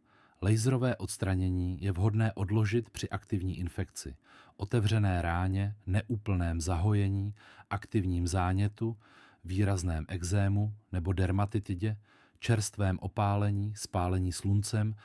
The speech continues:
a při nevyšetřeném podezřelém kožním útvaru. Americká akademie dermatologie doporučuje zákrok neprovádět během těhotenství ani kojení. Nejde o tvrzení, že laserové světlo prochází tělem k plodu.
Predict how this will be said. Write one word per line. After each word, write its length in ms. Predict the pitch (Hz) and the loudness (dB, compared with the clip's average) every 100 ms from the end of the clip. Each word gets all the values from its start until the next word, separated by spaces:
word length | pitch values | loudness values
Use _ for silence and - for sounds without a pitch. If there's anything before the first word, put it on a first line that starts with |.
| - - | -20 -14
a 80 | - | -10
při 220 | - - | -6 -2
nevyšetřeném 800 | 98 95 110 - 104 - 104 104 | 2 2 0 0 -4 -2 0 0
podezřelém 640 | 92 95 98 87 95 95 92 | 0 0 0 0 0 2 0
kožním 440 | - 92 92 98 - | 0 0 2 0 0
útvaru. 520 | 90 - 82 73 65 - _ _ _ _ _ _ _ _ | -6 -6 -4 -4 -8 -18 _ _ _ _ _ _ _ _
Americká 540 | 90 107 123 - 131 | 0 2 2 0 -2
akademie 600 | 110 98 110 110 110 110 | -2 -2 0 2 2 2
dermatologie 920 | 85 90 85 98 - 101 92 104 107 107 | 2 2 2 0 0 0 0 0 0 0
doporučuje 640 | 101 - 104 104 - 107 | 0 0 0 0 0 2
zákrok 520 | 90 95 104 110 104 | 2 2 2 -2 0
neprovádět 680 | 101 92 104 95 98 95 95 | 0 0 0 2 2 0 0
během 300 | 90 90 87 | 0 0 0
těhotenství 920 | - 80 95 101 95 - - 92 92 | -2 -2 -2 0 -2 -2 -4 -4 -4
ani 240 | - 92 90 | -2 -2 0
kojení. 560 | 92 85 80 73 69 - _ _ _ _ _ _ _ _ | 0 0 0 -4 -10 -14 _ _ _ _ _ _ _ _
Nejde 320 | 95 104 113 - | 2 2 2 0
o 100 | 107 | -4
tvrzení, 720 | 98 107 92 104 101 104 104 104 | -2 0 2 2 4 2 -2 -4
že 180 | 92 | -2
laserové 640 | 92 95 98 120 107 104 104 | 2 2 2 0 2 2 0
světlo 540 | - 95 95 - 98 | 0 -2 -2 0 -4
prochází 720 | 98 95 - 101 95 92 98 | -2 -4 -2 0 0 0 -2
tělem 360 | - 92 90 90 | -2 -2 0 -2
k 80 | - | -6
plodu. 420 | - 80 76 | -6 -4 -6